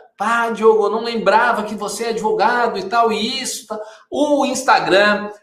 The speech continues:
a minha visu-, a, a visibilidade que as redes sociais me trouxeram facilitaram um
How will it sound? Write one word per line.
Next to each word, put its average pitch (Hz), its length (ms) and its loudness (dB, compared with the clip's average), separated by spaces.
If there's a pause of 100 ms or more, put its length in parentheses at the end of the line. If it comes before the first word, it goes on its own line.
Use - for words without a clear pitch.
a 156 120 2
minha 214 240 -2
visu-, 190 340 -4
a, 180 80 4
a 110 580 -4
visibilidade 202 840 0
que - 80 -6
as 156 160 -4
redes 190 200 -4
sociais 151 440 -4
me 165 100 -6
trouxeram 180 540 -4
facilitaram 220 840 2
um 220 60 -4